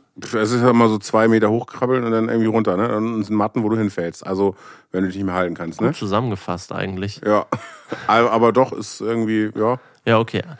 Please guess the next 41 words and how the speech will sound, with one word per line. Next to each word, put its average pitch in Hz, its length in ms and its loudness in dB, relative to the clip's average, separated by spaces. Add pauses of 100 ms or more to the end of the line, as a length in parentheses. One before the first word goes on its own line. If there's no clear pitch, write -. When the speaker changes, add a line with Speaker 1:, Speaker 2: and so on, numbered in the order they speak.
(220)
Speaker 1:
Mhm. 95 80 -6
Speaker 2:
Und, 127 220 2
äh, 110 360 2
Pe-, - 360 -8
äh, 117 120 0
Paddle 127 340 0
ist 85 160 -6
ja 85 60 0
jetzt 87 220 -4
gerade 101 220 2
Speaker 1:
Paddle-Tennis. 87 460 -2
Oh 92 180 2
ja, 87 200 0
also, 95 420 0
oder, 87 340 -2
nee, 85 160 -10
Paddle-Tennis 92 420 -6
heißt 95 180 -2
ja 80 60 -6
nicht. 82 160 -10
Ich 90 60 -12
glaub, 92 160 -4
es - 80 -8
heißt 98 120 -6
nur 101 100 0
Paddle, 82 280 -4
ne? 117 140 -2 (560)
Speaker 2:
Wei-, 107 160 -4
weiß 127 220 -6
ich 98 60 -4
nicht. 98 240 -8 (100)
Speaker 1:
Ja. 95 200 0
Speaker 2:
Pa-, 87 60 -16 (340)
Paddle. 113 220 2
Speaker 1:
Würd 110 100 2
ich, 90 120 -12 (500)
würd 127 140 2
ich 127 100 -10
gerne 131 160 0
mal 117 140 2
ausprobieren, 139 560 -4